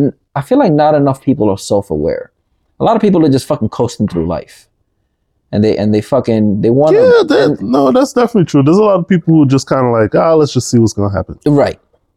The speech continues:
Speaker 1: They leave it up to chance
Speaker 2: Yeah,
Speaker 1: a lot.
Speaker 2: "I ain't gonna worry. Let's just see what happens." And that's like a, it's like a blessing, a curse, and a nuisance all at the same time.
Speaker 1: Mm-hmm.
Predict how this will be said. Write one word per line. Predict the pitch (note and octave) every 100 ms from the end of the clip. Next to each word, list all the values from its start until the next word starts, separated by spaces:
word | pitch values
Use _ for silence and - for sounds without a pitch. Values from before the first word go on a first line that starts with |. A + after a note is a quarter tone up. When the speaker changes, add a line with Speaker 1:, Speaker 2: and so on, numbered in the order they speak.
| -
Speaker 1:
They | A#2+
leave | A#2+ B2+
it | A#2+
up | A2+
to | -
chance | G2 G#2+ F#2 F2+ -
Speaker 2:
Yeah, | A2 G2 F2
Speaker 1:
a |
lot. | A#2 C#3
Speaker 2:
"I | F3+ G3 F#3+
ain't | D#3
gonna | B2+ A2+
worry. | G2 G2 F#2+
Let's | A2 A#2+
just | F#2+ F2 G#2 -
see |
what | F#2 F2+
happens." | - - - - - _ -
And | D3+ C#3 B2+ -
that's | - A2 C#3+ E3+
like | G#3 F3+
a, | C3 A#2 G2+ - _ _ _ _ _ _ _ _ _ _ _
it's | C3+
like | -
a | G#3+ G#2+ - _ - - _ _ A#2+
blessing, | - C#3+ F3 A#3 G3+
a | D#3
curse, | - F3+ E3+ -
and | B2+
a |
nuisance | A#2 C3 B2 G#2 F#2
all | A2 G#2+
at |
the | G2+
same | - G2+
time. | F#2+ F#2+
Speaker 1:
Mm-hmm. | A2 A2 A#2 A2